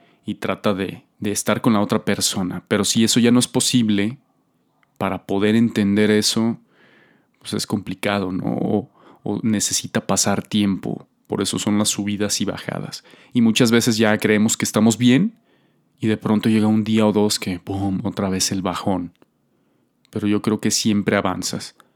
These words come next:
Aunque parezca que retrocedes en lo afectivo, en lo emocional, creo que siempre avanzas. Creo que ese, esos bajones son como parte de que el corazón se está acomodando, ¿no?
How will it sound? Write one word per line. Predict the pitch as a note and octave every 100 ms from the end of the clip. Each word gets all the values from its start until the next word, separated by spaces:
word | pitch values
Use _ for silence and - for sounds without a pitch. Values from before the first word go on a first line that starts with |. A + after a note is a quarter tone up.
| _
Aunque | - G#2 A2 G2 _ _ _ -
parezca | G2+ G2+ G#2 - A2+
que | - G2 F#2+ F#2 - _ _ _ _
retrocedes | - G#2+ G#2 G2+ G#2+ G#2 A2+
en | G#2+
lo | G2
afectivo, | - G2 - G#2+ A2 D#3 D#3+ _ _ -
en | F#2
lo |
emocional, | F2+ F2+ - F#2+ G#2+ B2+ _ _ _ _ _ _ -
creo | G#2+ G#2
que | -
siempre | A2 F#2+ G2
avanzas. | F#2+ F2+ F2 - -
Creo | G#2 G2
que | G#2+
ese, | G#2+ A2+ G#2 F#2+ - _ _ _ _ _
esos | G#2+ G#2+ G#2
bajones | G2 - G#2+ G#2+ B2 - _ _ _ _ _
son | - - - F#2+ F#2
como | G#2+ G2+ F#2 F#2+ C3 - _ _
parte | - G2 - A2
de | G2+
que | -
el | F#2+ F#2
corazón | G2+ F#2+ - F#2
se | -
está | F#2+ -
acomodando, | F#2 G#2 F#2+ F2+ F2+ F2+
¿no? | A#2